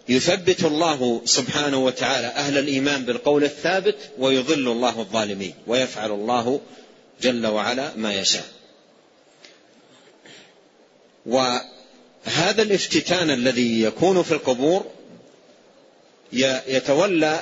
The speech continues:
القيام به ملكان، وكل الله سبحانه وتعالى لهما ذلك،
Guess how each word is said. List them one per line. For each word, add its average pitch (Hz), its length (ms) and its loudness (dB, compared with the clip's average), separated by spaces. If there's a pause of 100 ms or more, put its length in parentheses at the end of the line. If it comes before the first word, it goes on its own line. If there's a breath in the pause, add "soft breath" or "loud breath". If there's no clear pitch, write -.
(100)
القيام 170 480 0
به 185 260 0
ملكان، 156 540 -2 (100)
وكل 147 340 0
الله 131 360 0
سبحانه 131 640 0
وتعالى 139 600 0 (560)
لهما 147 680 0
ذلك، 127 640 -2